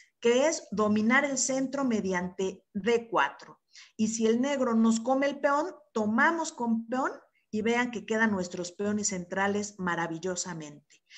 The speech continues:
Y si el negro no toma, bueno, tener tomado el centro con nuestros peones y presionar E cinco es muy bueno para las blancas.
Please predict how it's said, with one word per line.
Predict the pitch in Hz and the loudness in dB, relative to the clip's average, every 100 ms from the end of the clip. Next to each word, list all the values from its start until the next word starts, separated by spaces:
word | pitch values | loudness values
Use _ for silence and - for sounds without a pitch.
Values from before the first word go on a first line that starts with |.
| - | -10
Y | - | -6
si | 208 196 | -2 0
el | 190 | 2
negro | 208 220 233 247 | 2 4 2 2
no | 269 269 | 0 2
toma, | 294 269 247 302 - | 2 2 0 0 -8
bueno, | 349 403 269 247 - _ | -4 -2 0 -2 -6 _
tener | - 202 220 | -4 -2 -2
tomado | 220 208 208 208 | -2 0 0 0
el | 202 | 0
centro | 220 214 196 175 | -2 -4 -6 -8
con | 170 | -8
nuestros | 175 170 175 170 | -8 -8 -10 -10
peones | - 240 220 180 | -6 -4 -2 -4
y | 175 | -8
presionar | - 165 - - 180 202 | -8 -10 -10 -8 -2 -2
E | |
cinco | 196 202 202 214 226 - _ | -2 -6 -6 -6 -10 -12 _
es | 208 | -4
muy | 190 185 | -4 -4
bueno | 170 185 185 190 | -4 -4 -4 -4
para | 185 185 | -2 -2
las | 190 180 | -2 -6
blancas. | 170 139 - _ - | -8 -12 -12 _ -20